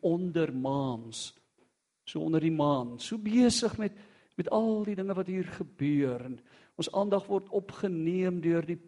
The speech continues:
politieke probleme in die land en die uitsprake van mense wat uit ons belastinggeld betaal word, maar wat, wat 'n mens eerder hondekos mee kon gekoop het, politici,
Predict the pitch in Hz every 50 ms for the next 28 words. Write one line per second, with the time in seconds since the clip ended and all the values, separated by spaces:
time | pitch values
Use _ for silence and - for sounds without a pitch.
0 | _ _ _ - 180 175 175 175 175 - - 190 180 - - - 180 160 - 170
1 | 165 160 147 151 151 165 170 165 165 165 160 160 160 160 160 156 147 143 147 151
2 | 151 151 143 - 156 143 143 143 - 185 170 180 - - - - 165 160 160 165
3 | 160 160 - 156 139 - - - 151 147 139 131 - - - - _ _ - 131
4 | 135 147 156 170 175 160 - - 156 139 143 143 139 147 139 135 - - - 165
5 | 165 165 160 139 147 - - - - - - - _ - 135 135 139 143 143 143
6 | - 147 139 135 - - 147 139 135 135 - _ 143 135 - _ - 143 139 139
7 | 135 127 127 135 131 - - - 127 120 123 131 127 - - - - _ _ -
8 | - - _ _ _ _ _ _ _ _ _ _ _ _ _ _ _ - - 135
9 | 123 127 127 - - 131 135 135 135 - - 147 139 156 135 131 - - - -
10 | - - _ _ _ _ 123 131 147 147 165 156 - 143 135 127 - 135 127 127
11 | 127 - 135 127 - - 135 127 - 139 135 127 - 139 131 - - - - -
12 | - - _ _ _ _ _ _ _ - 156 139 151 156 156 - 160 147 - -
13 | - 160 131 - - -